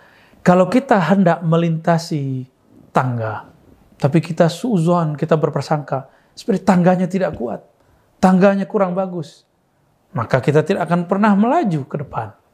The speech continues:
tidak akan pernah melintas, tidak akan pernah sukses dalam suluk. Oleh karena itu,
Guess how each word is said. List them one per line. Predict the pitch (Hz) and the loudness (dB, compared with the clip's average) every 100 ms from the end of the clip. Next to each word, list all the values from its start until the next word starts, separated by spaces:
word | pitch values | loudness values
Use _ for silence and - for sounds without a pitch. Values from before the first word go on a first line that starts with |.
| _ _ | _ _
tidak | 147 156 - | -2 -2 -2
akan | 135 139 | -2 0
pernah | 151 | 0
melintas, | 151 170 170 156 143 110 - _ _ _ _ - | 2 2 2 0 -2 -6 -18 _ _ _ _ -2
tidak | 185 160 | 0 2
akan | 175 160 | 0 2
pernah | 180 160 | 0 0
sukses | 196 165 - 143 - | -4 -4 -2 -4 0
dalam | 160 131 120 | 0 0 -4
suluk. | - 147 135 - _ _ _ _ _ - _ - _ - - - | -6 -4 -4 -10 _ _ _ _ _ -20 _ -20 _ -20 -14 0
Oleh | 143 147 | 2 2
karena | 139 139 135 | 2 2 2
itu, | 127 147 127 | 0 -4 -6